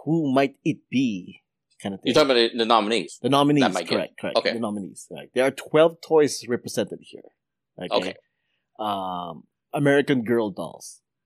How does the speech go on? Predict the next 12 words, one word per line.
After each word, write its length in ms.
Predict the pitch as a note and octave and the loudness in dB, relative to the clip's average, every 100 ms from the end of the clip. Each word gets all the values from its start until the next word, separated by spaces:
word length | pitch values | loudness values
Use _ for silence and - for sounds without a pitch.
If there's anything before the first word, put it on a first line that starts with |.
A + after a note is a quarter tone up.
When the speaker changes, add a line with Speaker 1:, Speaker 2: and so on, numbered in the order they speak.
| _ _ _ - | _ _ _ -6
Speaker 1:
Created 400 | B2+ B2+ C3 B2 | 2 4 4 2
Speaker 2:
No 160 | A2+ A#2+ | 4 4
Speaker 1:
in 40 | |
Speaker 2:
idea. 120 | G#2 G#2 | 4 2
Speaker 1:
nineteen 300 | B2 C3 B2 | 2 0 2
eighty-six 420 | - C3+ C3 D3+ - | 0 0 0 -4 -2
by 140 | G#2+ | -2
educator 500 | G#2 A2 - A#2 A2 | -4 -6 -4 -2 0
and 140 | G#2+ | -2
newscaster 500 | G#2+ A2 A#2+ A2 A#2+ | -6 -4 -4 -4 -4
Pleasant 380 | G#2+ - A#2+ A2 | -4 -2 -4 -4
Rowland, 400 | F#2+ A2+ C#3 C#3 | -2 0 2 -2